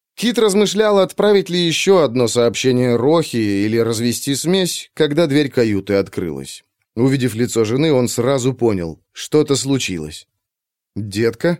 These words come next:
спросил он. «Я здесь». Она указала на Бакари, и Кит вернул его из компрессионных пелёнок. Бакари довольно задвигал ручками и ножками, как будто летать в невесомости для него было совершенно естественно.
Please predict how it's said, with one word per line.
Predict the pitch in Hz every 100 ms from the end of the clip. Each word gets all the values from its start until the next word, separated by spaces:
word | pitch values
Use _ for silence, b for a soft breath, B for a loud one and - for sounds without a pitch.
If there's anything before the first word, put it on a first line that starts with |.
| _ -
спросил | - 123 107 95 90
он. | 82 78 _ _ _ _ _
«Я | 156 175 208
здесь». | 170 185 180 - _ _ _ _
Она | 101 127 202
указала | 202 190 160 185 185
на | 175
Бакари, | 165 175 185 190 117
и | 101 120
Кит | 110 180 147
вернул | 156 151 160
его | 147 143 135
из | 117
компрессионных | - 117 104 101 - 98 92 87
пелёнок. | - 110 90 76 71 _ _ _ _ -
Бакари | 131 156 147
довольно | 123 113 123 123 110
задвигал | 101 98 107 104 107
ручками | 160 147 117 113 113
и |
ножками, | 160 160 - 123 104
как | 98 107
будто | 110 123 131
летать | 120 123 139 123
в | 113
невесомости | 123 113 175 165 131 131
для | 113
него | 117 113 117
было | 120 110
совершенно | - 107 95 107 95 92
естественно. | 92 - 82 - 71 76 76